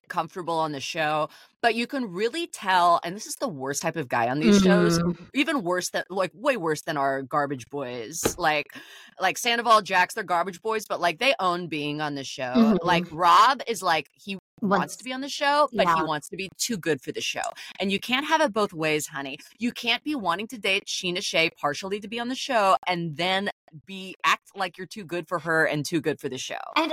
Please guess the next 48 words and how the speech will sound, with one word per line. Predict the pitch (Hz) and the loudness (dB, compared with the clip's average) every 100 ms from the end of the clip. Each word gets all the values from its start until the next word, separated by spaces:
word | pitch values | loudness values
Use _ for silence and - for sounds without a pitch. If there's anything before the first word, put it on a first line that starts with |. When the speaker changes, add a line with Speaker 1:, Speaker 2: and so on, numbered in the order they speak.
| 302 | 2
Speaker 1:
Like, | 190 190 | 2 2
Speaker 2:
al- | 165 | -2
Speaker 1:
you're | 269 | -2
garbage | 254 277 220 143 165 | 4 6 4 -2 -6
if | 156 | -8
you're | 160 | -8
here, | 139 147 123 | -8 -8 -8
honey. | - - | -2 6
Speaker 2:
Also | 370 - 381 254 | 6 6 -2 -2
garbage | 196 254 277 330 359 - | 0 4 4 4 -2 -4
because, | 294 285 240 262 | -4 -2 -2 0
like, | 240 240 _ _ | 0 -2 _ _
he | - 285 | -2 -2
still | 294 - 349 | 0 0 2
made | 294 247 | 2 -2
people, | - 269 269 | -6 0 2
like, | 254 233 214 | 4 2 2
clean | - - 247 247 | -4 -6 -2 -2
his | 247 233 | -2 -4
Airbnb. | 202 208 214 190 185 180 165 156 165 170 _ _ _ _ _ _ _ _ _ _ - | 0 2 2 0 -2 -2 -4 -6 -8 -16 _ _ _ _ _ _ _ _ _ _ -8
Speaker 1:
Yeah. | 165 170 - - _ | 2 2 2 -6 _
Speaker 2:
<laughs> | - 494 539 622 | -14 -4 2 4
The | 427 311 | 4 4
Lake | 277 254 | 2 4
Tahoe | 277 233 240 | 8 10 8
Speaker 1:
Like, | 226 214 | 4 2
what | 220 208 | 0 0
the | - | 0
Speaker 2:
Airbnb. | |
Speaker 1:
hell? | - 175 156 123 | 2 4 4 4
Speaker 2:
He's | 311 311 | 0 2
like, | 285 277 | 2 2
and, | 277 | 2
like, | 285 | 4
Speaker 1:
Yeah. | 294 123 202 | 6 4 0
Speaker 2:
he | 339 | 2
didn't | 427 453 403 370 | 4 4 2 2
even | 339 262 247 | 0 0 -2
do | 294 | 0
it. | 285 - | 0 -2
Sheena | - - 311 349 233 | -6 -6 0 0 0
pulled | - 254 | -2 4
out | 233 240 | 6 6
this, | 226 214 | 2 -2
like, | 220 165 165 | -4 -2 4
binder | 208 247 220 190 | 4 6 2 0
of | 175 165 | 0 -2
rules. | 190 214 180 180 190 | 0 0 -2 -6 -8